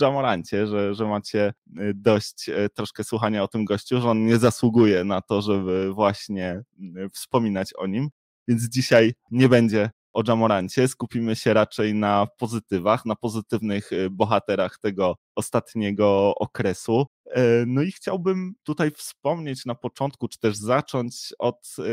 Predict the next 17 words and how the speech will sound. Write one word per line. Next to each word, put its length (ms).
e, 40
właśnie 360
takiego 380
pozytywnego 920
bohatera, 920
którego, 520
no, 280
nie 240
mogliśmy 560
oglądać 500
ostatnio 460
na 120
parkietach, 800
e, 260
N 160
B 120
A, 160